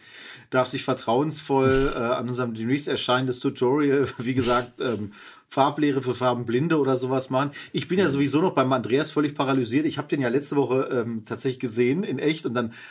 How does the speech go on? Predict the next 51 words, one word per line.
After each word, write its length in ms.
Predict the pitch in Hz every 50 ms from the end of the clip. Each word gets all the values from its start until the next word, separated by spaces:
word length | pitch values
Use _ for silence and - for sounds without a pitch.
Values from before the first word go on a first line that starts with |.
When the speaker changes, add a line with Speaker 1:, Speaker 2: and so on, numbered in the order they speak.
| - _
Speaker 1:
hat 140 | - 127 135
er 60 | 139
mir 140 | 139 143 135
sein, 320 | 120 131 127 123 123 120
sein, 320 | 113 123 117 117 117 120 135
äh, 400 | - 120 110 110 110 113 110 104
tolles, 380 | - - 131 131 131 127 - -
äh, 240 | 180 147 117 107 101 - - _ _ - - - - - - - _ _ _
Förprojekt, 720 | - - 151 165 170 - 185 180 175 175 175 - - - - -
ähm, 480 | 139 135 131 131 131 131 135 135 143 - - -
äh, 160 | 180 147 131 135
in 140 | - 135
die 100 | 127 127
Hand 180 | 123 147 160 -
gedrückt, 340 | 165 135 135 143 151 - -
das 120 | 131 -
Buch. 340 | - 123 131 170 170 - - - - - - -
Und 80 | - 127
da 60 | 135
sind 140 | 160 208 190
Farbbilder 500 | - 208 262 262 - 262 208 147 135 127
drin. 340 | - 101 104 - 90 90 - -
Äh, 80 | 127
ich 260 | 143 - - 156 - -
war 120 | 165 170
darauf 260 | 196 175 160 160 -
nicht 140 | 165 143 -
vorbereitet. 680 | - 120 143 147 110 - 85 85 - - - - - -
Ja, 120 | - 87 131
ich 140 | - - -
sag's 220 | 143 147 143 -
ganz 180 | 135 113 117 -
offen, 260 | 156 139 143 135 113
wie 100 | 113 110
es 120 | 104 -
ist. 240 | 180 180 180 180 -
Der 100 | 156 -
Text 280 | - 165 160 - - -
schwarz-weiß, 680 | - 104 104 - - 135 151 151 147 147 143 - - - - - - - - -
aber 180 | - 117 120 117
die 80 | 113 110
Bilder 320 | 117 143 151 156 160 139
sind 220 | 123 123 120 113 120
halt 160 | 110 104 -
teilweise 480 | - 147 160 156 139 131 131 123 127 170
in 120 | - -
Farbe. 500 | - - 113 117 123 135 135 139 135 135 - - - - _ -
Eine 120 | 131 117
ganz 320 | - 131 135 147 143 -
neue 260 | 135 127 120 113 101 92
Welt. 320 | 85 65 67 - -